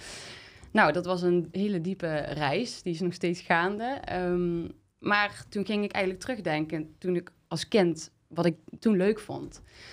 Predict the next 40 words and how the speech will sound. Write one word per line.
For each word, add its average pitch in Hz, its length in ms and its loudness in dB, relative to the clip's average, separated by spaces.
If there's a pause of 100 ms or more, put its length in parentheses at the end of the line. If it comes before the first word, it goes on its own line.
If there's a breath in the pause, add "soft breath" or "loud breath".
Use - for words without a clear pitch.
(240 loud breath)
Nou, 185 180 4
wat 135 120 -2
was 190 260 -2
dat? 147 220 -6
Ik 156 140 -10
was - 160 -10
altijd 180 300 -2
in 214 100 -4
de 220 120 -6
tuin, 160 300 2
ik 160 80 0
was 151 120 -12
altijd 170 220 -8
aan 180 80 -8
het 180 80 -8
spelen, 185 400 -4
ik 180 100 -4
was 175 160 -6
bezig 180 260 -2
met 180 140 -6
de 202 60 -6
kruiden 196 420 0
van 196 140 -2
mijn 190 120 0
moeder 185 260 0
uit 175 180 -2
de 180 160 -4
tuin. 175 400 2
En 160 100 0
dan 151 180 -2
was 151 140 -8
ik 160 120 -10
op - 160 -14
vernuftige 170 580 0
manieren 160 400 2
dat 147 140 -8
allemaal 147 220 -2
aan 143 160 2
mensen, 151 460 -4
eh, - 100 -4